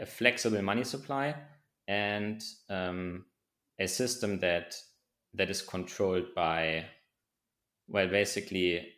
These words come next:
by humans and not by, by algorithms. And it, I think it made a very strong point that you can have systems with a flexible money supply, um, like Maker. So it is, that it is possible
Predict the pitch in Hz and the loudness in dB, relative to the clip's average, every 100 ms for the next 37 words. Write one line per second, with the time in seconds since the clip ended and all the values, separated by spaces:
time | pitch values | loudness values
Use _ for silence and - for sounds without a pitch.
0 | _ _ - 90 87 - 95 80 80 92 | _ _ 0 0 2 0 0 -2 -4 -4
1 | 85 - 85 80 78 - 90 87 87 82 | -4 -2 0 0 -2 -4 -2 -2 -2 -4
2 | 82 82 - - - - - - - - | -6 -8 -10 -10 -18 -20 -20 -20 -20 -20
3 | _ - 101 202 202 202 - - - _ | _ 0 2 2 0 -4 -6 -8 -18 _
4 | _ _ _ _ 117 113 - 110 151 143 | _ _ _ _ -4 -2 -2 0 4 4
5 | 123 120 107 113 110 - 110 98 - - | 6 6 6 4 2 0 -2 -2 -2 2
6 | 113 107 101 - 87 87 87 - - _ | 4 2 -2 -6 -4 -2 -4 -8 -18 _
7 | _ _ _ _ _ _ _ - 98 110 | _ _ _ _ _ _ _ -6 -2 -2
8 | 110 107 92 95 90 90 - - - _ | 0 0 0 2 2 2 -2 -12 -18 _
9 | _ _ - - 117 110 101 92 - 95 | _ _ -12 0 2 2 -2 -2 -2 -2
10 | 87 - - - 202 - 202 190 208 220 | -4 -8 -2 2 2 0 -2 0 0 0
11 | - - 135 139 160 - _ _ _ _ | -4 -2 0 0 -2 -12 _ _ _ _
12 | _ - 92 92 90 90 87 87 - - | _ -8 -4 -4 -4 -6 -6 -10 -10 2
13 | 98 107 104 107 143 160 104 101 - 104 | 2 4 4 4 2 0 2 2 2 2
14 | 123 127 - - 104 107 107 143 139 - | 4 4 0 2 4 4 2 0 0 0
15 | 107 - 92 | -2 0 -4